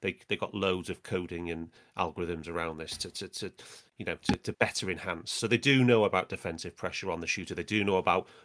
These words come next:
blockers in the way of the shot between the, the, you know, the shooter and the goal and the shooter and the keeper and things like that. So they, they do know about these things as well, to be fair.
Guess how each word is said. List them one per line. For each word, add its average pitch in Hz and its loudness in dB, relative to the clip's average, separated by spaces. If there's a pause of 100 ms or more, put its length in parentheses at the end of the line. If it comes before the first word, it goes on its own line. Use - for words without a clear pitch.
(120)
blockers 92 -2
in 90 -4
the 87 -4
way 87 0
of 82 -4
the - -10
shot - -4
between - -10
the, 80 -10 (100)
the, - -14 (500)
you 98 -6
know, 87 -2
the 82 -8
shooter 90 -4
and 87 -4
the 82 -4
goal 85 -2
and 82 -6
the 80 -6
shooter - -6
and 82 -6
the - -14
keeper 87 -14
and 80 -12
things 80 -10
like 85 -12
that. - -12
So - -8
they, 95 -2 (280)
they 110 -4
do 117 6
know 101 4
about 87 2
these 92 -4
things 87 -10
as 82 -16
well, 82 -6
to - -12
be 95 -8
fair. 85 -8